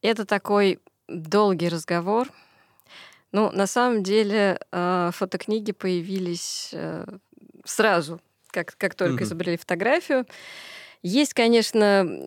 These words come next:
Speaker 1: историки фотографии, собственно, по, по, по-разному ведут отсчёт.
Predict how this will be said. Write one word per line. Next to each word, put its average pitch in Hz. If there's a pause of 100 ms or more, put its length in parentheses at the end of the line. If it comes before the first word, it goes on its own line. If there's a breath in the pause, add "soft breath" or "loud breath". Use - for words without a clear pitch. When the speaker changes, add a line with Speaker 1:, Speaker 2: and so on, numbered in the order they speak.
(120)
Speaker 1:
историки 240
фотографии, 254
собственно, 208
по, 208
по, 202
по-разному 180
ведут 180
отсчёт. 269